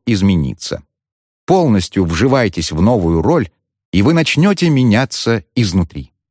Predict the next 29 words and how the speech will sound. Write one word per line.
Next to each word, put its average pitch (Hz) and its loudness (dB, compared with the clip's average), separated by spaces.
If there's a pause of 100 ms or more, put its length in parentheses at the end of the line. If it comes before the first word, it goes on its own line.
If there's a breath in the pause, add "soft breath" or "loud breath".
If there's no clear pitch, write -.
(840)
Надеюсь, 151 0
к - -8
этому 156 2
моменту 147 2
я 135 2
уже 139 2
убедил 135 2
вас, 71 -2
что - -6
личность 92 0
динамична 110 0
и 135 0
постоянно 147 0
меняется, 113 0
во 76 -2
многом 101 2
основываясь 87 0
на 73 0
ролях, 82 -2
которые 147 0
вы 139 2
играете, 117 0 (420)
и 190 2
ситуациях, 156 0
в - -20
которых 107 0
оказываетесь. 57 -6 (1120)
Слово 139 2
personality — 131 -2